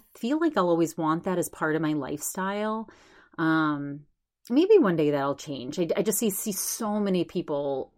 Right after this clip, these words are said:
uh, posting about, you know,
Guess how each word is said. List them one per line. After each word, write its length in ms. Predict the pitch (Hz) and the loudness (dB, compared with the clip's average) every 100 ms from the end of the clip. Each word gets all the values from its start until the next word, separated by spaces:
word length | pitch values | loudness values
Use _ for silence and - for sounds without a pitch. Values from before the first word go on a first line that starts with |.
| _ | _
uh, 360 | 165 156 147 147 - | -6 -4 -6 -10 -14
posting 540 | - 180 170 - 156 147 | -10 -4 -4 -2 -2 -2
about, 480 | 139 143 139 143 - - - _ | -4 -4 -4 -6 -10 -20 -20 _
you 120 | 175 | -2
know, 380 | 156 139 135 139 | 0 0 -4 -10